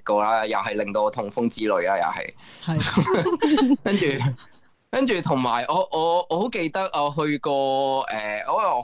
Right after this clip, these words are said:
Speaker 1: 去我個朋友個屋企嗰度住嘅。
Speaker 2: 嗯。
Speaker 1: 嗰度啲屋企呢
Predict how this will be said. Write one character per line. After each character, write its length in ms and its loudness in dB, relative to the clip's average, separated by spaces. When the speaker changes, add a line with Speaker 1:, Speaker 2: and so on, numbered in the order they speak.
Speaker 1:
去 80 0
我 220 -4
個 80 -4
朋 280 -8
友 220 -4
個 100 -8
屋 180 -6
企 160 -10
嗰 120 -6
度 100 -8
住 160 -8
嘅。 200 -4
Speaker 2:
嗯。 240 2
Speaker 1:
嗰 140 2
度 160 2
啲 200 2
屋 60 -4
企 200 0
呢 80 -2